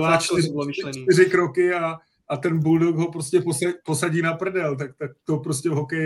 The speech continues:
Speaker 1: je v N H L v playoff.
Speaker 2: Jo,
Speaker 1: Co
Speaker 2: jo.
Speaker 1: si budeme povídat, to je úplně jedno, jestli tam je Čech, Rus, anebo kdokoliv jiný, prostě nekoukáš, máš jiná.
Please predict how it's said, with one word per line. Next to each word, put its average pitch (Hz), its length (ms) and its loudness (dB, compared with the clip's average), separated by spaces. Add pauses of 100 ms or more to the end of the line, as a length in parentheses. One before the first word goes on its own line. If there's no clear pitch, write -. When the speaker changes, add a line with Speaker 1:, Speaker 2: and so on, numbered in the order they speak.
Speaker 1:
je 190 100 -4
v 185 80 -8
N 165 100 -2
H 160 140 -4
L 160 140 -4
v 156 80 -20
playoff. 156 340 -6
Speaker 2:
Jo, 120 340 -14
Speaker 1:
Co - 60 -10
Speaker 2:
jo. 156 40 -8
Speaker 1:
si 160 160 -6
budeme 156 200 -2
povídat, 156 380 -4
to 151 60 -6
je 151 80 0
úplně 151 240 -2
jedno, 151 140 0
jestli 147 200 -4
tam 151 180 -2
je 160 80 -2
Čech, 160 340 -4
Rus, 156 300 -4
anebo 151 440 -4 (280)
kdokoliv 151 500 -4
jiný, 147 240 -6
prostě 123 440 -8 (120)
nekoukáš, 151 760 0
máš 151 360 -4
jiná. 127 300 -8